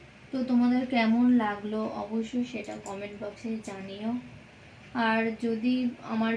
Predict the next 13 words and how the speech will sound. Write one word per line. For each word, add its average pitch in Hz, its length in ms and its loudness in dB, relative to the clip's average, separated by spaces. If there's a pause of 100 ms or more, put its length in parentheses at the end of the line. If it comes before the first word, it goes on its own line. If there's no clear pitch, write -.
ভিডিওটা 233 380 0 (120)
তোমাদের 214 320 -4 (140)
ভালো 214 200 -4 (100)
লাগে, 214 240 -6 (160)
অবশ্যই 214 420 -6
একটা 220 180 -6 (120)
লাইক 196 200 -4 (120)
করে 202 260 -10
দিও। 214 180 -6 (180)
আর 202 100 -2 (520)
প্লিজ 254 300 0 (120)
ফ্রেন্ড, 220 280 0 (160)
এটা 226 240 -4